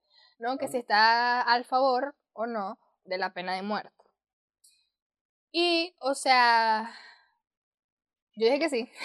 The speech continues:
Speaker 1: <laughs> yo dije que sí, ¿no? Pero en el sentido de que
Speaker 2: Ah, yo no.
Speaker 1: yo sí, en el sentido de que
Speaker 2: <laughs> Yo también.
Speaker 1: ponete, ponete de que, ok,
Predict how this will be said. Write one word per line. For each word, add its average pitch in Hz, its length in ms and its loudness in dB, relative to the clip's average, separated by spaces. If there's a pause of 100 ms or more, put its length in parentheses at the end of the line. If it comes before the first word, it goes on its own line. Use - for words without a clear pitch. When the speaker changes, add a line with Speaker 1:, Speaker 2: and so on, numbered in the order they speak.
(220)
Speaker 1:
<laughs> 359 300 -2
yo 220 80 4
dije 254 160 8
que 254 140 0
sí, 202 120 -10
¿no? 180 200 -12 (600)
Pero 262 200 0 (100)
en 254 140 0
el 254 100 0
sentido 269 340 -4
de 339 220 0
que 240 300 -6 (500)
Speaker 2:
Ah, 135 200 -4
yo 151 140 -2
no. 123 260 -8 (840)
Speaker 1:
yo 254 180 0
sí, - 280 -8 (240)
en 254 140 0
el 262 120 0
sentido 285 400 0
de 262 220 2
que 196 300 -8 (120)
Speaker 2:
<laughs> 175 200 -16
Yo - 240 -10
también. - 580 -10 (480)
Speaker 1:
ponete, 220 600 0 (1500)
ponete 226 360 -2
de 247 280 2
que, 196 360 -6
ok, 196 160 -12